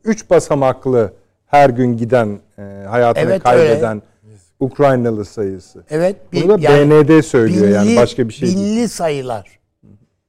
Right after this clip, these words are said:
Speaker 2: Binli sayılar. Her Allah'ın günü. Yani üç yaşındaki, bir yaşındaki çocuktan tutun, elli altmış yaşındaki kadınlara, e,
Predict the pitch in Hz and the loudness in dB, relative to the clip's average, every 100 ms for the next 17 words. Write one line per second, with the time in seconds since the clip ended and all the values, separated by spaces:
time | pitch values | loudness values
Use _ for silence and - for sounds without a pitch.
0 | _ _ _ 113 127 165 190 185 - 147 | _ _ _ _ -12 -10 -10 -10 -8 -8
1 | 120 107 _ _ _ _ 180 214 202 180 | -8 -16 _ _ _ _ 2 4 4 0
2 | 175 165 160 151 143 123 _ _ _ _ | 0 -2 -2 -6 -16 -18 _ _ _ _
3 | _ _ _ 156 156 160 143 - _ _ | _ _ _ -2 -2 -2 -8 -14 _ _
4 | _ 208 202 - 208 - 190 180 175 147 | _ -8 -8 -4 -4 -4 -8 -6 -6 -6
5 | 165 160 226 220 185 147 185 185 156 180 | -8 -4 -4 -2 -4 -6 -10 -12 -10 -10
6 | - 190 175 175 - 180 170 160 214 233 | -8 -10 -10 -12 -8 -6 -6 -10 -10 -6
7 | 247 240 _ _ - 180 185 202 185 165 | -8 -8 _ _ -8 -6 -4 -4 -4 -6
8 | - 202 - 170 - 175 170 - 208 208 | -10 -12 -12 -16 -16 -14 -14 -10 -12 -12
9 | _ _ _ _ 175 160 170 165 160 175 | _ _ _ _ -10 -8 -10 -8 -4 -4
10 | 190 | -6